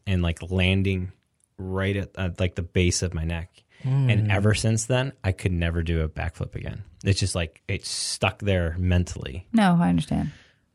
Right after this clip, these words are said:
Speaker 3: I understand.
Speaker 1: And it's like, every time I wanna go to one of these things, I'm just like, you know, something bad's gonna happen.
Speaker 3: But there is nothing like that there.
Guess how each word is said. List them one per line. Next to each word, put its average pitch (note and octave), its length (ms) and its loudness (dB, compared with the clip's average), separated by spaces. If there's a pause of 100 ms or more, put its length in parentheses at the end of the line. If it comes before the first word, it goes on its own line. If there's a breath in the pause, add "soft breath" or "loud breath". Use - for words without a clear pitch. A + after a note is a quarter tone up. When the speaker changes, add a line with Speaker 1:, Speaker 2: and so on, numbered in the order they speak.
(260)
Speaker 3:
I E3 60 2
understand. - 280 0
Speaker 1:
And E2 60 -2
it's - 80 -10
like, F#2 180 -6 (220)
every F#2+ 120 0
time F2+ 200 -2
I E2+ 60 -2
wanna F2 200 -4
go E2 140 -2
to E2+ 80 -2 (120)
one F2 140 -2
of D#2+ 80 -4
these E2 180 -6
things, E2 220 -8
I'm D#2+ 60 -10
just - 140 -14
like, E2+ 220 -12
you F2 80 -6
know, F#2+ 140 -4
something - 320 -12 (140)
bad's D2 340 -8
gonna - 160 -12
happen. - 380 -14
Speaker 3:
But G3 120 4
there F#3+ 220 4
is F3 220 0
nothing F3 280 2
like D#3+ 200 2
that D#3 200 -4
there. D3 280 -4